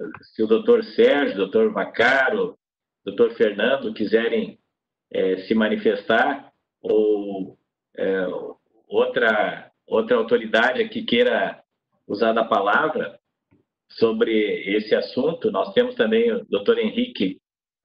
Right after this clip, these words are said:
eh, Pavanato, em nome da nossa O A B, pra, pra, enfim, a gente dar um encaminhamento aqui no,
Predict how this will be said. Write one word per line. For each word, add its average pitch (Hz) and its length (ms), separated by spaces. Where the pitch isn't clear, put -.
eh, 95 120
Pavanato, 107 760
em 101 40
nome 110 220
da 95 140
nossa 98 600
O 104 200
A 104 80
B, 120 440
pra, 104 840
pra, 156 160
enfim, 170 180
a 127 80
gente 131 260
dar 135 140
um 147 40
encaminhamento 143 680
aqui 113 180
no, 98 340